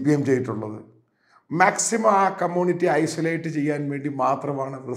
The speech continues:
ശ്രമിച്ചിട്ടുള്ളത്. അത് യാഥാർത്ഥ്യമാണ്. അപ്പോൾ പെട്ടെന്ന് ഇപ്പം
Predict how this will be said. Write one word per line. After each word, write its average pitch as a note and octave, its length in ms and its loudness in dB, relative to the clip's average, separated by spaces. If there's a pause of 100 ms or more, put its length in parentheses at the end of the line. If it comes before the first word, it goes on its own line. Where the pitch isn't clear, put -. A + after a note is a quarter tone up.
ശ്രമിച്ചിട്ടുള്ളത്. A2+ 680 -8 (1300)
അത് E3 100 4 (120)
യാഥാർത്ഥ്യമാണ്. F3+ 880 4 (1040)
അപ്പോൾ A3+ 200 0 (140)
പെട്ടെന്ന് E3 600 6 (560)
ഇപ്പം E3 180 0